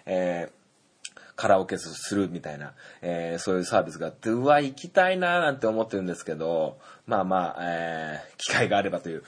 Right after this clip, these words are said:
感じでですね。はい。で、あのー、オープニングの前にもお話ししたんですけど、えー、ボツネタをいくつか、まあ、一個、二個、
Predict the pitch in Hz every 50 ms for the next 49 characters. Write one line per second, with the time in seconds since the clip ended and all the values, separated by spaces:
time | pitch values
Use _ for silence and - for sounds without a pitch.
0 | - - - - - - 90 87 87 87 80 85 73 76 73 - - 71 73 71
1 | - - _ _ - - - - _ - 104 92 85 90 131 160 147 - - -
2 | - - - 143 143 143 143 143 143 147 147 147 147 147 147 147 147 147 147 160
3 | 180 196 202 208 214 214 214 220 220 208 226 220 220 220 220 220 220 226 240 240
4 | 240 226 208 185 165 143 139 147 151 165 170 180 180 180 185 185 190 - - -
5 | 202 196 196 196 196 202 202 202 180 160 - - - 117 110 110 127 143 139 110
6 | 98 - - 123 127 123 110 113 123 131 - - 185 196 202 190 - 196 196 208
7 | 202 185 113 - - - 131 151 - 175 165 - - - - 107 95 85 - -
8 | 98 90 85 - 113 123 - _ _ _ _ - 98 92 90 90 107 120 120 123
9 | - - 98 90 80 -